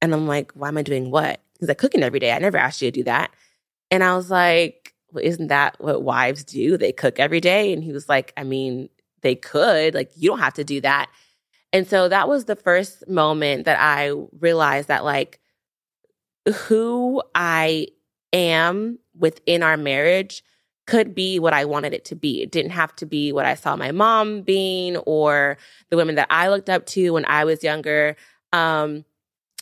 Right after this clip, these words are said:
and that really showed me that, wow, I never actually asked him, like, what he wanted or what he needed.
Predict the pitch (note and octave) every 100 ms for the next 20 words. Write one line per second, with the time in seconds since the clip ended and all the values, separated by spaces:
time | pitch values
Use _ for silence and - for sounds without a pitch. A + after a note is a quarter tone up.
0 | - G#3+ F3 F3 D3+ E3+ G3 G3+ F#3+ F3
1 | - - - D#3 D#3 C#3+ C#3 - F#3 G#3+
2 | D#3+ G3+ A#3+ G3+ E3+ - D#3 - D#3 -
3 | - C#3+ F4+ - - C#3 C3+ C#3 C#3 C#3
4 | E3 - F3 D#3 E3 E3 D3 C#3+ C#3+ D#3+
5 | D3+ - E3+ D3 E3+ E3+ D3 D3